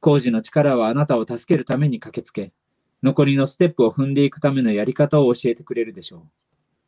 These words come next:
自然はいつも独自の道を持っています。私たちは自然を組み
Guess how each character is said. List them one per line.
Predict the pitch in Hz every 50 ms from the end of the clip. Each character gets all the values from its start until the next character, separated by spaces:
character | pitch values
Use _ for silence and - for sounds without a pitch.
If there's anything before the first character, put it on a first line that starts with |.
| _ _ _ _ _ _ _ _ _ _ _ _ _ _ _
自 | - - 143 131 123
然 | 139 135 131
は | 127 127
い | 135 151 151
つ | - 127
も | 117 107 107 110 - _ _ _
独 | - 120 117 -
自 | 147 139 156 165
の | 165 156
道 | 156 151 - - 156
を | 143
持 | 143 147
っ | 147
て | - - 98
い | 92 92
ま | 95 - -
す。 | - - - _ _ _ _ _ _ _ _ _ _ _ _ _ _ _ _ _ _ _ _ _
私 | - 143 - 165 156 147
た | - 143 131
ち | - -
は | 127
自 | 120 - - 143
然 | 135 160 170 170 170 165
を | 165 156
組 | - 160 160 165 160
み | 165